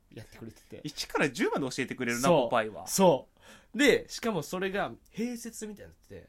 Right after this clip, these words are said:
Speaker 2: うん。
Speaker 1: 一階におしゃれなカフェ入ってんの。で、
Speaker 2: うん。
Speaker 1: 朝飯はもうここで食べてくださいみたいな。
Speaker 2: え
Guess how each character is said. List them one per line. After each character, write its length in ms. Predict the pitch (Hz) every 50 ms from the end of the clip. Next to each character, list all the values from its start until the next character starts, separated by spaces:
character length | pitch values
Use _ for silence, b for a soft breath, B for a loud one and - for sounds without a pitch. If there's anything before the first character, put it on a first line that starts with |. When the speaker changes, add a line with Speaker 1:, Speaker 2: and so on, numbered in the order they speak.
| _ -
Speaker 2:
う 40 | 113
ん。 180 | 113 117 - -
Speaker 1:
一 140 | 170 160 - _ _ _ _ _ _ -
階 220 | - 190 202 202
に 120 | 214 214 -
お 100 | - 120
し 80 | 123 -
ゃ 60 | 190
れ 80 | 170 101
な 80 | 82
カ 140 | 82 - 107
フ 60 | -
ェ 40 | -
入 60 | 76
っ 40 | -
て 100 | - -
ん 60 | -
の。 40 | -
で、 60 | - _ _ - -
Speaker 2:
う 40 | -
ん。 40 | 127
Speaker 1:
朝 200 | 120 - 196 208
飯 180 | 214 214 226
は 60 | 196
も 40 | -
う 60 | -
こ 60 | - -
こ 80 | 147 123
で 60 | 98 -
食 100 | 95 82
べ 40 |
て 80 | 85 -
く 60 | -
だ 60 | -
さ 100 | - -
い 20 | _ _ _ _ _ _ b b b b b b b b
み 60 | -
た 60 | 76
い 40 | 65
な。 20 |
Speaker 2:
え 440 | 50 - 50 - - - - -